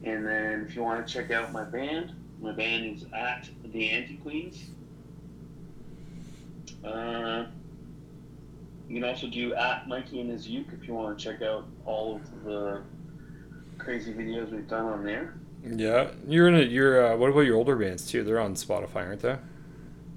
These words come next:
Speaker 1: Yeah, if you wanna check out, uh, my punk band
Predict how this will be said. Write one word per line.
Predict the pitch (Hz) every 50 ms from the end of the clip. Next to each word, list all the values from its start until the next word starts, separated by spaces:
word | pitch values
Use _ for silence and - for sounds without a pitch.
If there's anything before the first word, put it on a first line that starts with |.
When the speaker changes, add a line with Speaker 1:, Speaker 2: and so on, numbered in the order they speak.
| - - - - - - - - - -
Speaker 1:
Yeah, | - 202 - - - -
if | 135 - -
you | 156 151
wanna | 151 156 160 165
check | 170 - 160 156 -
out, | 165 156 151 147 139 - - - - - -
uh, | 139 135 131 127 127 123 120 117 120 120 117 117 - - - - - - 165
my | 139 123 120 117 113 - - -
punk | 143 143 156 156 - -
band | 156 156 156 160 156 160 160 160 160